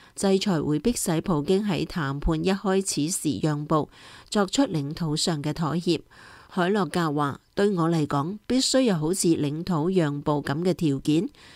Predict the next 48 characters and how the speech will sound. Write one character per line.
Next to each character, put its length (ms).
我 140
哋 120
要 120
傳 360
遞 160
嘅 160
信 260
息 180
係， 260
侵 300
略 120
行 280
為 120
係 260
不 160
可 180
接 180
受 280
嘅。」 180
佢 160
冇 240
具 200
體 260
說 180
明 240
俄 140
羅 180
斯 220
需 240
要 140
放 260
棄 180
邊 240
啲 260
烏 220
克 100
蘭 220
領 180
土， 320
但 180
佢 140
強 340
調 240
美 200
國 160
要 200
打 280
破 260